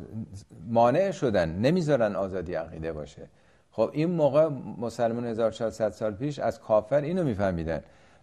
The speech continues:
ولی امروز ما وقتی که قرآن می‌خونیم ترجمه فارسی یا فرض کنید ترجمه انگلیسیش، فکر می‌کنیم هر کسی بیدینه، اعتقاد نداره.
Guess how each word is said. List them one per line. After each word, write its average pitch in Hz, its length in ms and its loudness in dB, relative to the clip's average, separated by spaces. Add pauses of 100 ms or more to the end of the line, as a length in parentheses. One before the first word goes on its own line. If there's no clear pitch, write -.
ولی 127 200 4
امروز 139 300 2
ما 151 140 2
وقتی 147 260 0
که 156 120 -4
قرآن 143 400 -2
می‌خونیم 139 320 -6
ترجمه 123 420 -4
فارسی 131 440 -4
یا 131 460 -2 (560)
فرض 110 200 2
کنید 123 220 -4
ترجمه 110 340 0
انگلیسیش، 117 800 -6 (460)
فکر 107 180 -6
می‌کنیم 123 360 -4
هر 110 140 2
کسی 120 520 -6 (300)
بیدینه، 101 480 -2 (160)
اعتقاد 98 480 0
نداره. 85 420 0